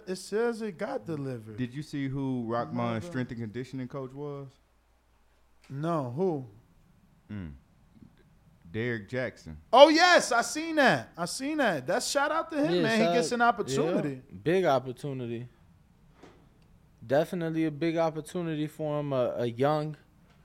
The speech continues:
Speaker 3: strength and conditioning coach, obviously being put up to test. Very big fight, August the sixth. Jake Paul,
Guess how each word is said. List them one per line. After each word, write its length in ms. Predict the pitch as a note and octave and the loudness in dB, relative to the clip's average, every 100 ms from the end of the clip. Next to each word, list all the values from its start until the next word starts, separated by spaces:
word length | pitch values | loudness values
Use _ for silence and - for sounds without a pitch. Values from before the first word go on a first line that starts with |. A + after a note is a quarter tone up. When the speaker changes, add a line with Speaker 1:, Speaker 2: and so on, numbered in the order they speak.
| - | -20
Speaker 3:
strength 400 | - E3+ E3 - | -2 2 2 0
and 120 | C#3 | -6
conditioning 500 | C#3+ C#3 D3 D3+ C#3+ | -4 -2 -4 -4 -8
coach, 320 | - D#3 D3 | -2 -2 0
obviously 360 | C#3+ C#3 - C#3+ | 0 -2 -4 -6
being 360 | C#3 D3 C3+ B2 - - - - | -4 -2 -2 -6 -16 -20 -18 2
put 160 | G3 | 6
up 180 | F#3+ E3+ | 6 4
to 80 | D#3 | 0
test. 580 | B2+ G3+ F3+ F3 - - - - - | 0 4 4 4 -2 -12 -18 -20 -18
Very 360 | B2+ E3+ F3+ F3 | 0 4 4 2
big 300 | D3 E3 D3+ | 2 2 0
fight, 340 | - E3+ E3 | 2 4 6
August 420 | A#2+ F3 E3 D3+ | 6 6 6 2
the 80 | D3 | -6
sixth. 380 | - E3+ D3+ B2 | -6 -4 -4 -2
Jake 240 | E3 D#3 | -4 -2
Paul, 360 | - F3 E3+ | 2 4 4